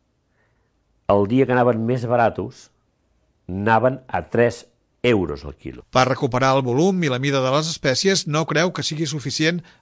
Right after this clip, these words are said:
Speaker 2: anar fent vedes d'un o dos mesos l'any. Pensa en una aturada total de fins a deu anys, ara mateix inviable,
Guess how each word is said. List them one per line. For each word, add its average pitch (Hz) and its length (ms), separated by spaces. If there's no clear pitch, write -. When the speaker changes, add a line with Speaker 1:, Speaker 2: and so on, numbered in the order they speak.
Speaker 2:
anar 160 160
fent 160 240
vedes 165 400
d'un 123 400
o 143 80
dos 123 160
mesos 123 320
l'any. 123 300
Pensa 151 460
en 123 160
una 123 240
aturada 147 480
total 165 400
de 120 180
fins 143 320
a 135 80
deu 190 160
anys, 139 320
ara 156 160
mateix 117 480
inviable, 117 640